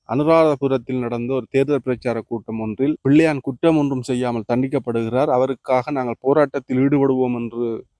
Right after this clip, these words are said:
நாமல் ராஜபக்ச தெரிவித்திருந்தார். அதேபோன்று தொடர்ச்சியாக உதய கம்மன்பில பிள்ளையான் குற்றம் செய்யாதவர், இந்த அரசு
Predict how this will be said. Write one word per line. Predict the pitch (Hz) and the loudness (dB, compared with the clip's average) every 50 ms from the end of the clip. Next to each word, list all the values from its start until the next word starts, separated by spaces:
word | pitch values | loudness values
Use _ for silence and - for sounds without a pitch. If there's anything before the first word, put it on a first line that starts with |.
| _ _ _ _ _ _ _ _ _ - | _ _ _ _ _ _ _ _ _ -6
நாமல் | 110 113 120 131 143 143 135 127 | -2 2 4 4 4 4 4 4
ராஜபக்ச | 127 127 123 123 120 120 107 - - 113 | 2 2 2 2 0 -2 -2 -4 -6 -6
தெரிவித்திருந்தார். | 101 110 110 107 104 - - 101 98 95 95 101 113 123 - _ _ _ _ _ - - | -2 -2 -2 -2 -2 -4 -6 -8 -6 -6 -2 -2 -2 -2 -2 _ _ _ _ _ -8 -2
அதேபோன்று | - 135 151 160 156 156 160 156 147 156 165 175 175 160 - _ _ _ _ _ _ - | 2 4 4 4 4 2 0 0 0 0 0 -2 -2 -2 -6 _ _ _ _ _ _ -4
தொடர்ச்சியாக | 131 131 156 156 - - - 165 156 143 143 165 165 | 0 2 2 2 0 0 0 2 2 2 0 -2 -2
உதய | 143 135 143 175 180 165 | 0 4 6 6 6 6
கம்மன்பில | - 143 139 147 165 175 170 160 147 147 143 139 123 - - - _ | 2 0 0 0 0 0 0 0 0 0 0 0 0 -2 -6 -18 _
பிள்ளையான் | - - 139 147 151 156 143 135 - | 2 4 6 6 8 6 4 2 -2
குற்றம் | 143 123 113 - 147 139 - | -4 -4 0 0 -2 0 0
செய்யாதவர், | 139 135 139 131 127 131 131 139 - _ _ - | 0 2 2 2 2 2 0 -2 -2 _ _ 2
இந்த | 135 139 135 131 120 | 4 6 6 6 6
அரசு | 113 120 135 156 165 156 - - - 170 | 4 4 2 2 0 -2 -2 0 2 4